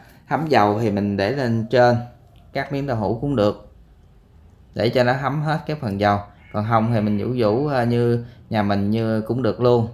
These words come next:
để cho nó rớt, à, dầu xuống thì, à, mình ăn nó sẽ đỡ ngán hơn. Đó, và phần tàu hũ mình chiên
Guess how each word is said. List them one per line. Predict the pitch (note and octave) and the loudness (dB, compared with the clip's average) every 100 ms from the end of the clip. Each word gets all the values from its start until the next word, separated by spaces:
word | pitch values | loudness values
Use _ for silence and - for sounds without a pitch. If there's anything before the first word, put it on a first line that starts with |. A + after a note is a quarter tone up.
| - | -6
để | G2 | -6
cho | A2+ A#2 | -4 -2
nó | A#2+ | -2
rớt, | C3+ C#3+ C#3+ | -2 -2 -4
à, | A#2+ A2+ | -2 -2
dầu | A2+ A2+ G2+ | 0 0 -2
xuống | G2 B2+ D#3 F3 - - - | 0 0 0 -4 -12 -14 -4
thì, | G#2+ G2+ G2+ | 0 2 4
à, | G2+ G2+ | 4 4
mình | G2+ G#2 | 2 0
ăn | F#2+ A2+ A#2+ | -2 -2 -2
nó | |
sẽ | A#2+ A#2 | -2 -2
đỡ | G#2+ F#2+ | 0 0
ngán | B2 B2 D3 | 0 -4 -2
hơn. | D#3 B2 A#2 - - - - - _ _ _ - _ - - - - - _ - - - - | 2 4 2 -4 -16 -20 -20 -20 _ _ _ -20 _ -20 -20 -20 -20 -20 _ -20 -20 -20 -12
Đó, | E2 F2 G2 G#2 G2+ F#2+ | -6 -2 0 2 0 0
và | F#2+ F#2 | -2 -2
phần | A2 G2 | -2 -4
tàu | G2 | -4
hũ | G2 F2+ A2+ | -2 0 0
mình | C#3 A2 | -2 -2
chiên | A2 A2 | 2 2